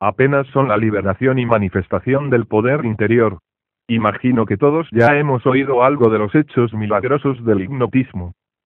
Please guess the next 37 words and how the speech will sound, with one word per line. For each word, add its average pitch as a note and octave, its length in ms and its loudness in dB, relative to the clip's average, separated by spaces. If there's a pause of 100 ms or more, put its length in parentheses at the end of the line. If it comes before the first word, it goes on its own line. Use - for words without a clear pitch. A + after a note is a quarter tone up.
(140)
En A2+ 220 -4
China B2+ 280 -2
existen D#3 560 -4
adivinos C#3+ 520 2
cuyos C#3 460 2
actos C#3 440 0
de G#2 100 4
predicción A#2 800 0
son C#3 200 0
bien D3 340 -2
conocidos. G#2+ 600 -2 (600)
Cada C3+ 340 0
día C3+ 280 -2
ellos D3+ 300 0
reciben C3 600 -4
solo D#3 340 0
a A2+ 120 2
unos C#3+ 340 -2
pocos C#3 380 0
clientes. G#2+ 520 -4 (600)
Dedican C3 520 0
mucho C3 340 -6
tiempo C#3+ 440 0
y A#2 100 0
energía G#2 520 0
en B2+ 100 -2
el A2+ 120 -6
perfeccionamiento G#2+ 1040 0
de C3+ 120 2
su - 140 0
arte, C#3 340 2 (100)
y G#2+ 140 2
sus C3 220 -8
predicciones A#2 760 -2
son C3 180 2
maravillosamente A#2+ 1040 2
exactas. F#2 600 -2